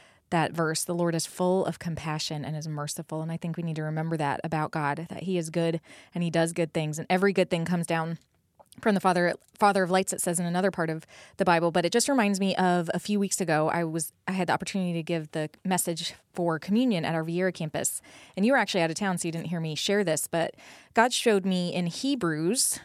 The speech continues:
another thing about endurance, and I'll read that. In Hebrews twelve two, it says, "Looking away from all that will distract us and focusing our eyes on Jesus, who is the author and perfecter of faith,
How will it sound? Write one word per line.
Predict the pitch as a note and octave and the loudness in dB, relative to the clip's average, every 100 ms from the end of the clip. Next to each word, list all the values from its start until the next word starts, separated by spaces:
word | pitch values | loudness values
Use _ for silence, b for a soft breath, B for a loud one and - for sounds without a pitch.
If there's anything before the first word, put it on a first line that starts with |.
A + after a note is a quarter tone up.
| B | B
another | - F#3 E3+ | -2 0 2
thing | D#3+ E3+ | 0 0
about | E3 D3+ | 0 0
endurance, | E3 D#3 D#3 E3+ C#4 - | -2 -2 -4 -2 -2 -4
and | E3+ | -4
I'll | D#3 | -4
read | D#3 D#3 | -6 -4
that. | F#3 | -2
In | A3+ | 0
Hebrews | G#3 A#3+ C#4 | -2 -2 -6
twelve | - G#3 F#3+ G#3 A3 - | -6 0 2 2 0 -6
two, | - G#3 D#3+ B2 - B B B B | -4 0 -2 -4 -8 B B B B
it | F3+ | -4
says, | - F#3 E3+ | 2 2 2
"Looking | G3 C#4 C#4+ | 0 0 0
away | B3+ G3+ E3+ | 2 2 2
from | E3 G3 F3+ - | 0 -4 -2 0
all | F3+ G#3+ | 2 2
that | G#3+ | 2
will | G3 | 0
distract | F3 E3+ - D3 - | -2 -2 -2 -4 -4
us | C#3+ - - | -6 -4 -4
and | F#3 | -4
focusing | F#3+ F3+ G#3 A3+ A3 | -2 -2 -2 -2 0
our | G#3+ | 0
eyes | E3+ E3+ | -2 -2
on | E3+ E3 | -2 -4
Jesus, | D3+ C#3 - - - | -6 -8 -8 -8 -10
who | - F#3+ | -2 -2
is | E3+ | -2
the | E3+ | 0
author | E3+ F3 A3 | 0 0 -2
and | G#3+ F#3 | -2 -2
perfecter | F#3 D#3+ - - F3 E3 | -4 -4 -6 -4 -4 -4
of | D#3+ | -4
faith, | - D#3 - - | -6 -8 -8 -14